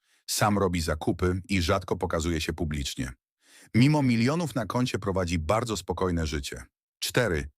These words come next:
Keira Knightley. Choć zarobiła fortunę na hollywoodzkich hitach, mieszka w zwyczajnym domu w Londynie i często korzysta z metra. Unika blichtru, a w wywiadach mówiła, że nie chce wychowywać dzieci w luksusowej bańce.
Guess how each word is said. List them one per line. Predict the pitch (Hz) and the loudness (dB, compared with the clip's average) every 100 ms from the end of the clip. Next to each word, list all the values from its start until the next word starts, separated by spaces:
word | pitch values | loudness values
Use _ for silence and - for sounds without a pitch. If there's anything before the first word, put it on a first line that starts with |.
| - | -4
Keira | 117 95 85 | 0 2 2
Knightley. | 80 73 - 65 65 _ _ _ _ - | 0 -2 -6 -10 -10 _ _ _ _ 0
Choć | 113 85 | 0 2
zarobiła | 98 92 104 120 | 2 2 2 0
fortunę | 92 90 82 110 90 | 0 -2 0 0 0
na | 80 | 0
hollywoodzkich | 78 87 85 95 - 87 | 0 0 0 0 -2 -6
hitach, | - 127 98 80 85 _ _ _ - | -2 -2 0 -4 -6 _ _ _ 0
mieszka | 104 - 101 | 0 0 -2
w | 78 | -2
zwyczajnym | 80 87 101 98 92 85 | -2 0 0 0 0 2
domu | 82 80 78 | 2 0 -2
w | |
Londynie | 73 73 71 71 65 65 _ _ - | -2 -2 0 -2 -4 -8 _ _ -4
i | 92 | -2
często | 85 101 95 85 | 2 0 0 -4
korzysta | 80 76 78 78 | -2 -2 -2 -2
z | 80 | -2
metra. | 73 71 64 - _ _ - - - - | -4 -6 -10 -14 _ _ -20 -20 -6 2
Unika | 127 170 151 | 4 4 2
blichtru, | 98 101 104 - 78 76 82 | 0 0 0 -2 -6 -4 0
a | 90 | 0
w | 82 | 2
wywiadach | 95 92 113 123 107 | 2 2 0 0 -2
mówiła, | 95 87 95 87 82 | -2 -2 0 0 0
że | 80 | 0
nie | 82 101 | 0 -2
chce | - 101 | -2 -2
wychowywać | 87 87 82 92 80 76 | -2 -2 -2 0 -2 -4
dzieci | 73 87 - 87 80 | -2 -2 0 -2 -2
w | 80 | 0
luksusowej | 85 87 90 87 76 71 | 0 2 -2 0 0 0
bańce. | 69 64 - | -2 -4 -8